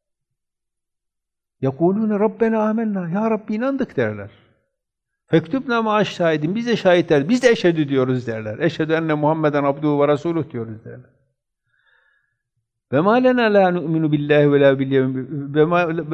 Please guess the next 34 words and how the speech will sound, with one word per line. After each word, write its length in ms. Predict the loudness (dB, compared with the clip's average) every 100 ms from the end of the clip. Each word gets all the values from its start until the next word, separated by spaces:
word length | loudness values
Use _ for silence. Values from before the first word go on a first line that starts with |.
| -2
ve 80 | -2
mâ 120 | 0
lenâ 400 | 0 -2 -2 2
lâ 180 | 4 4
nu'minu 340 | 2 -2 -4
billâhi 260 | -4 0 2
ve 40 |
mâ 200 | 2 2
câene 380 | 4 2 2 0
minel 260 | -2 -4 -4
hak." 400 | -6 -10 -14 -20 _ _ _ _ _ _
"Biz 180 | -4 -2
niye 180 | 0 0
Allah'a 520 | 0 0 2 2 2
ve 140 | 0
bize 140 | 2 2
gelen 300 | 2 0 -2
bu 60 |
gerçeğe 380 | 0 0 0 -2
inanmayalım 500 | 0 0 0 -2 -2
ki?" 260 | -2 -2 -2 -16 _ _ _ _ _ _ _ _ _ _
"Ve 100 | 2
natma'u 420 | 2 2 0 -2 0
en 60 |
yudkhilena 580 | -2 -2 -2 0 2 4
rabbuna 540 | 2 2 0 0 -2 -6 -8
ma'al 280 | 0 2 4
kavmis 340 | 2 0 -2
salihin." 520 | -4 -4 -4 -4 -4
"Biz 180 | -4 -4
Rabbimizin 760 | -6 0 0 0 -2 0 0 0
iyilerle 520 | 0 4 4 2 0
birlikte 420 | -4 -4 -4 -4
bizi 300 | -2 -2 -2